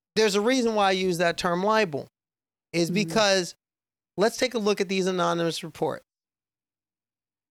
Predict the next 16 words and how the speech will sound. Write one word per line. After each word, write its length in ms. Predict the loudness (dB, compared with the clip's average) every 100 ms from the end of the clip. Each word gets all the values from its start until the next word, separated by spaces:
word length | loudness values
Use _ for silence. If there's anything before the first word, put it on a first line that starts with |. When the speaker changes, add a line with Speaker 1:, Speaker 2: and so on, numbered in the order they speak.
| _ _ _ _ _ -4
Speaker 1:
Dece-, 280 | 0 2 0
after 320 | 0 -2 -2
December 400 | -4 -2 0 2
ninth, 280 | 2 2 0
when, 280 | -2 -2 -4 -2
after 280 | -2 -2
she 140 | -6 -4
came 280 | -2 0 2
back 300 | 2 2 0 -2
from 300 | 0 0 0
the 160 | 0
Zippy 280 | 2 -2 0
Invitational 640 | 0 -2 0 0 2 0 -2
in 60 |
Akron, 520 | 2 0 0 -6 -8 -12 _ _ _ _ _ _ _ _ _ _ _ _
and 580 | 0 2 2 2 2 -2